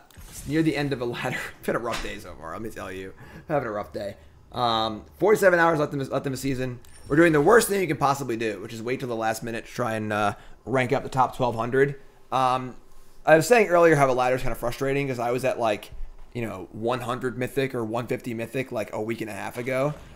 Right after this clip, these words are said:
And I was considering just sitting on it, but, like, I gotta play and make content and stuff, and it's just, it's annoying that you would even consider not playing.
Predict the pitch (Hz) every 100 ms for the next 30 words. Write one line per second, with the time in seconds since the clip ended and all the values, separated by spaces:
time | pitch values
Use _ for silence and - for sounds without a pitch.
0 | - - 127 131 135 135 180 180 143 -
1 | - 123 139 143 160 160 123 117 110 -
2 | - 185 127 117 117 113 101 - 117 127
3 | 131 123 127 - 127 120 117 113 117 -
4 | - _ - _ _ _ - 147 165 202
5 | 196 165 160 151 147 131 113 131 131 120
6 | 107 104 - 107 107 139